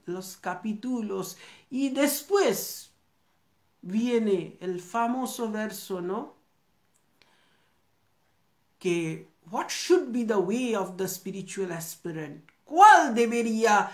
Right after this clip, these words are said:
ser el camino del aspirante espiritual que escuchamos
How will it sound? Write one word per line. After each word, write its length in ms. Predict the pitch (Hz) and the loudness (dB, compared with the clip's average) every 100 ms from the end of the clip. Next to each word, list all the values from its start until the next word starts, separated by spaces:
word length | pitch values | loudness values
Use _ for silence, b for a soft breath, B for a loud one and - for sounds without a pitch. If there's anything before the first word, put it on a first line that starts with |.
| B | B
ser 380 | - - 233 226 | -12 0 2 2
el 260 | 226 220 - | 0 -2 -6
camino 560 | 202 202 254 247 220 | -2 0 2 2 2
del 220 | 202 202 | 0 0
aspirante 680 | 185 185 - 214 202 196 202 | 0 -2 -8 -6 -4 -4 -4
espiritual 800 | 190 - 214 202 214 202 190 185 | -4 -6 -6 -6 -4 0 0 2
que 160 | 190 | 2
escuchamos 920 | 185 - - 220 220 208 202 202 196 | 2 -2 -8 -8 -4 -2 0 -2 -2